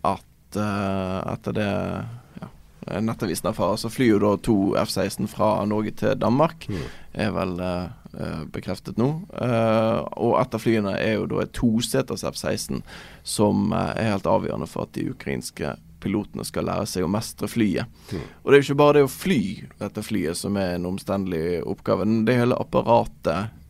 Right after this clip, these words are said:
Speaker 1: rundt for at de skal kunne brukes på mest mulig effektiv måte. For du har jo ikke bare de som sitter inni der, du har jo en hel rekke med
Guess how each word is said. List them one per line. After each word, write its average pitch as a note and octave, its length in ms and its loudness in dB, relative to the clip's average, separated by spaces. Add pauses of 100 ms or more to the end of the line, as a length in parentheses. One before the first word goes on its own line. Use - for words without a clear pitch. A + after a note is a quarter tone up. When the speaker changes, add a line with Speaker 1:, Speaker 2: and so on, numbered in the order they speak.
(100)
Speaker 1:
rundt B2 800 -2 (320)
for A2 200 2
at G2+ 100 0
de - 60 -10
skal G#2 180 -4
kunne G#2 240 0
brukes G2 280 -4
på G#2 140 -6
mest - 220 -4
mulig G2 420 0
effektiv - 380 -8
måte. D#2+ 340 -8
For C3+ 80 -10
du A#2 80 0
har A2 160 2
jo A2 80 -4
ikke G#2 80 -4
bare G2+ 140 0
de G2+ 100 -2
som - 160 -8
sitter - 300 -8
inni G2 200 -2
der, F2 140 -6
du - 140 -6
har F#2+ 140 -4
jo F2 200 -4
en - 80 -6
hel G2 240 -2
rekke - 480 -6
med G2 220 0